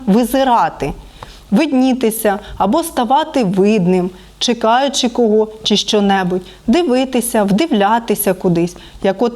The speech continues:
виглядала за рогу, виглядала друзів. Однак, якщо мовиться про зовнішній вигляд, відчуття чи емоцію, його варто замінити на стилістично кращий варіант,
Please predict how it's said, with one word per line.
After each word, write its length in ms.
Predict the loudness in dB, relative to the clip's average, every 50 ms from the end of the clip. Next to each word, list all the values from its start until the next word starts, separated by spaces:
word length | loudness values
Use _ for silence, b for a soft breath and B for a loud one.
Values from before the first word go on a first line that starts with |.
| -8 -14 -4 -2
виглядала 680 | 0 0 2 2 2 2 2 2 0 0 2 0 -2 -2
за 220 | -2 0 0 2
рогу, 440 | 2 2 2 2 2 2 0 0 -2 B B B B -4
виглядала 640 | -2 0 2 2 2 2 2 2 2 2 0 -2 -4 -8 -4 -2
друзів. 440 | 0 2 2 2 2 0 -2 -6 -10 -10 -14 -20 -20 -20 -20 B B B B B -4
Однак, 480 | -4 0 0 2 2 0 0 -4 -8 -6
якщо 380 | -4 -4 -4 -4 -4 -2 0 2
мовиться 500 | 2 2 2 4 2 2 0 0 -2 -4
про 240 | -2 0 0 2 2
зовнішній 800 | 2 2 2 2 2 2 2 2 2 2 0 0 0 2 2 2
вигляд, 400 | 2 2 0 0 -2 -4 -6 -6 B B B B B B
відчуття 720 | 0 0 0 -2 0 0 0 -2 0 0 0 0 0 0 -2
чи 200 | -2 -2 -2 0
емоцію, 760 | 0 0 2 2 2 2 2 0 -2 -2 -2 0 -2 -2 -4 B B B B B -2
його 280 | -2 0 0 -2 -2 0
варто 340 | 0 0 0 0 0 -2 -2
замінити 480 | 0 2 4 4 4 4 2 2 0 0
на 120 | 0 -2
стилістично 720 | -2 0 0 0 0 0 0 -2 -2 0 0 0 0 -2
кращий 560 | 0 0 0 0 2 0 0 -2 -2 -2 -2
варіант, 360 | -2 0 0 0 -2 -4 -6